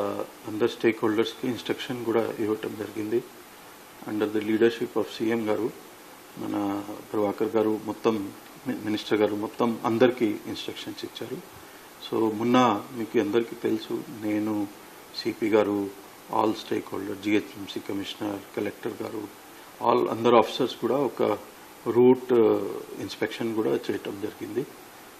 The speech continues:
So మన అందరూ రూట్ చూసాము, all ఏర్పాట్లు రివ్యూ చేసాము, అందరూ బాగానే చేస్తున్నారు. ఈరోజు హైదరాబాద్లో పెద్ద నిమజ్జనం కూడా స్టార్ట్ అవుతుంది, అవుతుంది,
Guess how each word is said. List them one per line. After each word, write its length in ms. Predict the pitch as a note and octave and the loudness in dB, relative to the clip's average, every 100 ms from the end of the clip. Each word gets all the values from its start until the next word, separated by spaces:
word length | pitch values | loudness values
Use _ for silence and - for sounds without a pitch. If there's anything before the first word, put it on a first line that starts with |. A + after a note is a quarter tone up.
| - | -10
So 120 | A#2 G#2+ | -6 -4
మన 160 | G#2 A2+ | -4 -4
అందరూ 360 | G#2+ G#2+ A2+ | -2 2 4
రూట్ 380 | G#2 A2 - - | 4 2 -2 -4
చూసాము, 460 | G2+ - A#2 G#2+ C3 - - - - - G#2+ | -4 -2 -2 -2 -8 -14 -20 -20 -16 -6 -2
all 160 | G#2+ | 6
ఏర్పాట్లు 720 | G#2+ G#2 A#2 G#2+ A2+ G#2+ G2+ A2 - - | 6 6 4 2 2 0 0 -4 -8 -4
రివ్యూ 280 | G#2 G#2 A2 C#3+ | 2 4 4 2
చేసాము, 540 | - G2+ F#2+ A#2 - - - - - | 0 -4 -6 -10 -12 -20 -20 -18 -8
అందరూ 460 | A2 A#2 A#2+ A#2 G#2 - | -4 4 8 8 8 0
బాగానే 380 | G2+ G#2 A2+ G#2+ G2+ | 0 2 0 0 -4
చేస్తున్నారు. 500 | - - G2 G2 - - - - - - | -4 -8 -8 -6 -6 -10 -20 -20 -18 -2
ఈరోజు 400 | C3 C3 C3 B2 - - | 6 10 10 8 -2 -2
హైదరాబాద్లో 640 | G#2+ G#2 A#2+ A#2+ G#2+ G#2+ F#2 - - - - - | 2 6 10 10 8 2 -2 -10 -18 -20 -16 -8
పెద్ద 160 | G#2 A2+ | -4 -2
నిమజ్జనం 640 | G#2+ G#2 G#2+ A2+ A#2+ A2+ | 0 2 2 2 0 -2
కూడా 220 | A2 G#2+ G2 - | 0 -2 -2 -8
స్టార్ట్ 380 | - G#2+ - - - G#2+ | -2 -2 -2 -10 -10 -6
అవుతుంది, 420 | G2 A2 G2+ A#2+ - - - - - - | -4 -4 -2 -4 -6 -20 -20 -20 -18 2
అవుతుంది, 500 | B2 B2+ C#3 A2+ G#2 | 6 8 6 6 4